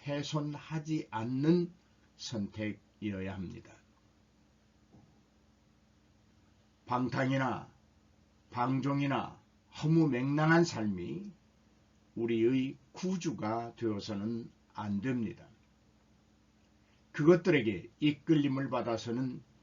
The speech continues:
신실한 주의 백성이 될 수 없기 때문입니다. 우리를 위하여 나신 이는 오직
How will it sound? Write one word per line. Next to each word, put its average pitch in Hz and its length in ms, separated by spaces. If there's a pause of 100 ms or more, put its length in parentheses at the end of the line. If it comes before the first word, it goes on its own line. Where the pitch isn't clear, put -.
(140)
신실한 180 1000 (380)
주의 113 420
백성이 113 680 (320)
될 104 220
수 101 380
없기 131 560
때문입니다. 101 580 (2250)
우리를 131 360
위하여 127 240
나신 120 420
이는 117 400 (200)
오직 139 480